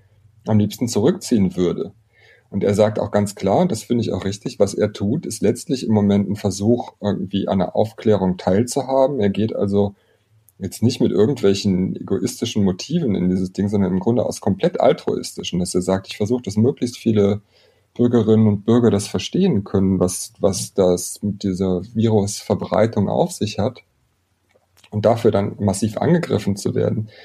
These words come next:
ist natürlich ein totales Problem. Und dann, finde ich, ja, kann das schon auch Teil unserer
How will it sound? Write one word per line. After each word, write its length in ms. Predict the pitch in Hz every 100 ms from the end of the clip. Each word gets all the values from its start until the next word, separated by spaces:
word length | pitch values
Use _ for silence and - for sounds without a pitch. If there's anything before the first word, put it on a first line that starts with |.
| -
ist 160 | 113 110
natürlich 280 | 113 113 110
ein 80 | 104
totales 360 | 110 107 110
Problem. 440 | - 113 123 156 92
Und 160 | 90
dann, 320 | 95 101 - - - _ _ _
finde 280 | _ - 110
ich, 200 | 95 - _ _ _ _ -
ja, 240 | 139 - -
kann 160 | 101 101
das 140 | 98
schon 180 | 107 110
auch 340 | - - - _ _ _ _ _ -
Teil 300 | 104 110 117
unserer 840 | 107 110 104 101 101 98 95 95